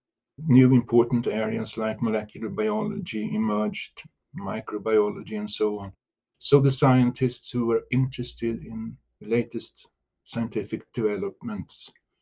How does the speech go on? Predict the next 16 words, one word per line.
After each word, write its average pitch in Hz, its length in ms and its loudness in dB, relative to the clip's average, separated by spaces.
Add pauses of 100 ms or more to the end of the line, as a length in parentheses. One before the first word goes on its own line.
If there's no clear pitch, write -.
(220)
fled 113 480 0
the 139 80 4
department, 107 800 -4
and 147 120 8
some 110 440 -2 (300)
also 131 400 6
went 104 400 0
to 117 80 -8
Pharmacia, 110 720 -2 (200)
possibly 117 420 6
because 113 360 -6
they 104 140 -2
got - 220 -2
better 113 260 -8
pay. - 400 -6 (300)
By 123 280 4